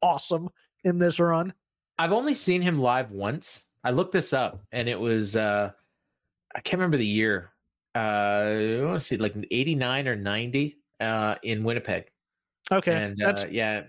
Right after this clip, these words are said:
Speaker 2: yeah, and I think he wrestled Wyndham in a, like, a U S title match or something. Main
Speaker 1: I
Speaker 2: event
Speaker 1: saw
Speaker 2: was
Speaker 1: him
Speaker 2: Flair and
Speaker 1: against
Speaker 2: Luger.
Speaker 1: This is when Zink was still getting me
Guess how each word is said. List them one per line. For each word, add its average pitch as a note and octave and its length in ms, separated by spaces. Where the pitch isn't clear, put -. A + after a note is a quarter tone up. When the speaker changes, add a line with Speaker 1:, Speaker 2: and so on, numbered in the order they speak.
Speaker 2:
yeah, A2+ 400
and B2+ 140
I A#2+ 80
think D3+ 100
he C#3+ 80
wrestled C3 400
Wyndham A2 480
in G#2 140
a, G2 220
like, F#2+ 220
a G2 40
U G#2 200
S G#2 140
title G2+ 260
match F2+ 260
or - 40
something. - 220
Main A#2+ 160
Speaker 1:
I A#2 40
Speaker 2:
event A#2+ 140
Speaker 1:
saw G3+ 60
Speaker 2:
was F3+ 180
Speaker 1:
him E3+ 60
Speaker 2:
Flair A#2 140
and A#2 80
Speaker 1:
against G#2+ 140
Speaker 2:
Luger. G#2 440
Speaker 1:
This E3+ 200
is D#3 100
when D3 300
Zink D#3 400
was D3 160
still D#3 240
getting D3+ 220
me C#3 180